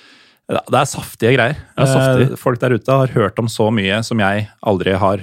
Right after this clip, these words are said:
Speaker 1: hørt om, eh, men som virkelig gir meg lyst til å sette meg inn i og dele med lytterne senere.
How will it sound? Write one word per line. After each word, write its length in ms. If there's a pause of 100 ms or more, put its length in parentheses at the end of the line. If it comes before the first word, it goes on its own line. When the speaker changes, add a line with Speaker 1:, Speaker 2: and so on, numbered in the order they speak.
(140)
Speaker 1:
hørt 160
om, 180 (180)
eh, 180
men 120
som 200
virkelig 880
gir 100
meg 120
lyst 180
til 100
å 60
sette 220
meg 160
inn 120
i 160
og 300 (760)
dele 400
med 280
lytterne 440
senere. 320